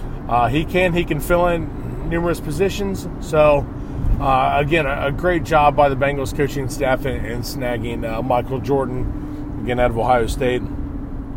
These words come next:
Uh, then they snagged, uh, Travion Williams, uh, 'cause the Bengals did not have a pick in the fifth round. They did trade out of that, uh, but they did have, you know, well, like, the big joke was they had,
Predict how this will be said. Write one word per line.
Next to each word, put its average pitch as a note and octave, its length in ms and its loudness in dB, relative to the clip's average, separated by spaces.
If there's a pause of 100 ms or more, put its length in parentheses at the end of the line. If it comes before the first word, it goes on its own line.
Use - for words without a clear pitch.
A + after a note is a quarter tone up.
(840)
Uh, A#2 160 0
then D#3+ 140 -2
they A3 120 4
snagged, E3 460 0
uh, C3+ 260 6
Travion E3+ 640 2
Williams, B2+ 640 0 (380)
uh, A2 580 -2 (300)
'cause D#3 140 -2
the D3+ 40 -2
Bengals E3+ 300 0
did D#3 100 2
not D#3+ 180 2
have E3 200 2
a C#3 80 0
pick D#3+ 280 -2
in C#3+ 120 -4
the B2 60 -2
fifth D#3 260 0
round. D#3 260 4
They C3+ 80 0
did C3+ 240 -2
trade C#3+ 240 2
out C#3+ 160 6
of D3+ 100 2
that, C#3+ 240 6 (680)
uh, A2+ 240 -4
but A2+ 200 -4
they C3 120 -2
did D3 160 2
have, C3+ 520 0
you C#3 120 -4
know, A2 560 -4
well, C#3 240 2
like, B2 200 2
the C3 220 -6
big C3+ 220 0
joke C3+ 300 -2
was A2+ 320 -2
they B2 120 0
had, B2 260 2